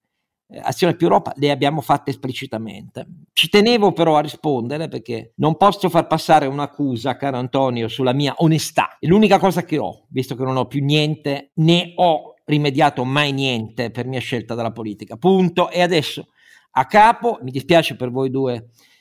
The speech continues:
eh, Renato e caro Alberto, che ci andate di mezzo, però ci tenevo a dirlo esplicitamente e che valga per tutti.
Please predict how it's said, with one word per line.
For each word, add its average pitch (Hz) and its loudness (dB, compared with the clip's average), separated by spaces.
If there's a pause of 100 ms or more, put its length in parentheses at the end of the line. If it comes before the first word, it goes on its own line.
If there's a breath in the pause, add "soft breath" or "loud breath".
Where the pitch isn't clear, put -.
(200)
eh, 92 -10
Renato 131 -4
e 113 -12
caro 131 -4
Alberto, 127 -4
che 120 -8
ci 117 -8
andate 170 0
di 226 -2
mezzo, 147 0
però 123 0
ci 170 -4
tenevo 139 0
a 127 -6
dirlo 120 -6
esplicitamente 131 -4
e 131 -6
che 151 0
valga 117 -2
per - -18
tutti. - -20